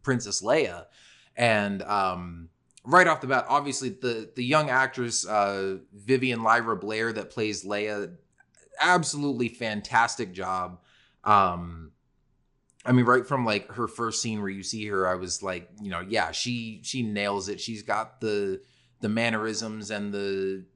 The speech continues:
the smarts and the, you know, sort of, I don't know, brashness and, and pluckiness and stuff that Leia would have. Um, but also, this was just sort of a light bulb moment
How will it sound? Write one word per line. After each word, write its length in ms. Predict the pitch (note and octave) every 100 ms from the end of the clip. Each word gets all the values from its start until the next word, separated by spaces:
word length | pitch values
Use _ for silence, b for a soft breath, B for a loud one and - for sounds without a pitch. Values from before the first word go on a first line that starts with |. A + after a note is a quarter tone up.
| -
the 100 | G#2+
smarts 600 | - B2 B2+ A#2 A2+ -
and 140 | A2+ G#2
the, 320 | G2+ G2 F#2 G2+
you 140 | G#2+
know, 140 | F2+
sort 240 | F#2 A2+ G#2
of, 240 | F#2 E2 b b b b b b _ _ D2 - A#2+
I 60 |
don't 120 | G#2+
know, 140 | E2+ F2+ F2
brashness 640 | A#2+ B2 A#2 B2+ A#2 -
and, 200 | A2+ G#2
and 180 | G2 F#2+
pluckiness 600 | - B2+ B2+ A2+ G#2+ -
and 120 | A2
stuff 240 | - A2+ -
that 120 | F#2+
Leia 280 | G#2 G2+ G2+
would 140 | F#2+
have. 480 | F#2+ F2+ F#2 F2+ - b b b -
Um, 680 | G#2 G2 F#2 F2 E2+ E2 D#2 _ _ - C3+
but 200 | D#3+ B2
also, 480 | D3 F#3 D#3+ B2+
this 360 | G#2 C3+ C3+ -
was 720 | C3 B2 A#2+ A2 G#2 - - - A#2+ -
just 200 | C3 C3+
sort 140 | C#3
of 100 | A#2
a 40 |
light 380 | A2 F#2+ C3+ -
bulb 220 | B2 G#2+
moment 480 | G2 F3 F#3 A2 G#2